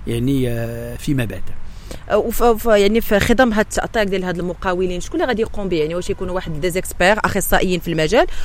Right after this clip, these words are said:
Speaker 2: وت-، وأيضا نتحطوا حتى، حتى على دور المستشارين الفلاحيين، واش عندهم هاد الدور في هاد، في هاد المشروع الجديد؟
Speaker 1: فعلا، ففيما يخص التأطير الأولي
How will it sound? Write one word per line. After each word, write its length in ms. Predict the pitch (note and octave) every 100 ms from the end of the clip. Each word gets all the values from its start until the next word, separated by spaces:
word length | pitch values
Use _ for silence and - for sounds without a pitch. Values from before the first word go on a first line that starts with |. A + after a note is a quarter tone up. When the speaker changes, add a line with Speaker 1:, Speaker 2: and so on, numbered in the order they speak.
| -
Speaker 2:
وت-، 220 | - -
وأيضا 440 | A#3+ A#3+ B3 F4 D#4+
نتحطوا 560 | B3 - G3+ - -
حتى، 320 | - B3 A#3 -
حتى 180 | -
على 180 | C4+ A#3+
دور 280 | B3 F#4 F#3 - - G3+
المستشارين 500 | A3 - A3+ A#3 B3
الفلاحيين، 480 | - A3 A3 B3+ A3+
واش 160 | G#3
عندهم 200 | G3 G#3
هاد 80 | -
الدور 220 | - B3+
في 140 | - F#3+
هاد، 360 | E3 D#3+ D3 - - - -
في 80 | G#3
هاد 80 | G3
المشروع 320 | F#3+ A3 F3
الجديد؟ 400 | D3 D#3+ C#3+ C#3 - - - -
Speaker 1:
فعلا، 340 | G3 D#3+ D3+
ففيما 460 | - F#3 - G3+ G3
يخص 320 | F#3+ F#3+ -
التأطير 420 | - - G#3+ F#3+
الأولي 560 | E3+ F#3 G3+ E3+ B2+